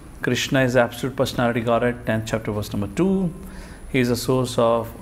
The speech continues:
Aham Adirhi Devanam, and he appears by his own internal potency in the form of a man. Who cannot understand absolute truth? Mental speculators, demigod worshippers, and pseudo devotees. This will be discussed ahead now.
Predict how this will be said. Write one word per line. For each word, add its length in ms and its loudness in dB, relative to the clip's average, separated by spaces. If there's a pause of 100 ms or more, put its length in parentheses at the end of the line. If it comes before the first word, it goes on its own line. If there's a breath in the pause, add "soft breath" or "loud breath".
Aham 260 0
Adirhi 500 0
Devanam, 640 0 (760)
and 80 2
he 100 4
appears 600 2 (480 loud breath)
by 160 6
his 120 0
own 180 -2
internal 420 2
potency 440 -2
in 60 2
the 100 2
form 280 -2
of 160 -6
a 40 0
man. 280 -2 (920 loud breath)
Who 160 4
cannot 360 4
understand 420 4
absolute 380 4
truth? 400 2 (400)
Mental 420 2
speculators, 1120 -2 (840 loud breath)
demigod 440 4
worshippers, 540 0
and 100 0
pseudo 280 4
devotees. 520 0
This 300 0
will 80 2
be 100 0
discussed 520 0
ahead 340 2
now. 240 -4